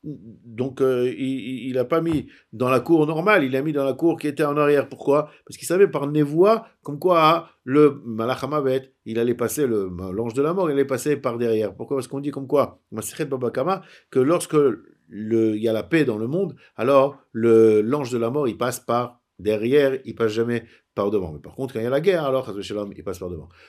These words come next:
Donc, euh, très bonne nouvelle, Bezrat Hashem, des bonnes choses. Demain, on termine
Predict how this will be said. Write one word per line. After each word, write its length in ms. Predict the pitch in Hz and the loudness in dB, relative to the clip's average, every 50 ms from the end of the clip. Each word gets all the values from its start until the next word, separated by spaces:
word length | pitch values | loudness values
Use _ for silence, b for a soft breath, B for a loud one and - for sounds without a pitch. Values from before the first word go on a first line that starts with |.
| b b | b b
Donc, 160 | - 107 101 113 | -14 -6 -2 -2
euh, 200 | 117 - - _ | -2 -2 -4 _
très 200 | - - 165 180 | -4 -2 0 2
bonne 680 | 185 196 185 170 160 156 147 139 135 135 135 135 131 127 | 2 2 0 0 -4 -6 -8 -8 -10 -10 -10 -10 -10 -8
nouvelle, 280 | 131 120 135 143 139 | -6 -2 -2 -2 0
Bezrat 280 | 135 139 131 135 123 123 | 2 0 0 0 -2 -4
Hashem, 320 | 127 123 - 165 165 156 | -4 -4 -4 -4 -4 -4
des 100 | 127 127 | -4 -4
bonnes 180 | 120 123 123 117 | -4 -4 -4 -2
choses. 280 | - 170 196 214 185 B B B B _ - | 0 2 4 2 2 B B B B _ 8
Demain, 520 | 135 226 233 220 226 214 185 156 156 - _ _ _ - | 10 12 12 12 8 4 4 2 -2 -8 _ _ _ 0
on 180 | 226 233 208 | 2 2 2
termine 600 | 156 156 196 185 175 170 175 170 160 135 113 101 | 2 2 0 2 2 0 0 -2 -2 -2 -4 -6